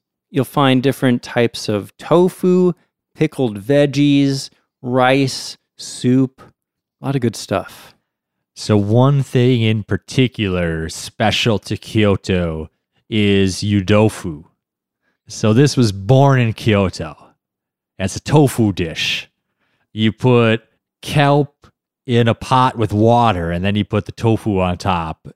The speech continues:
Speaker 2: and you boil the tofu. And you scoop the tofu out, and you eat it with a dipping sauce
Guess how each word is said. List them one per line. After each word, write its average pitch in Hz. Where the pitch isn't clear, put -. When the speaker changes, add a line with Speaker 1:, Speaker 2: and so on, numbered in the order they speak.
Speaker 2:
and 92
you 90
boil 104
the 92
tofu. 85
And 110
you 113
scoop 143
the 127
tofu 120
out, 98
and 101
you 104
eat 113
it 120
with 107
a 90
dipping 95
sauce -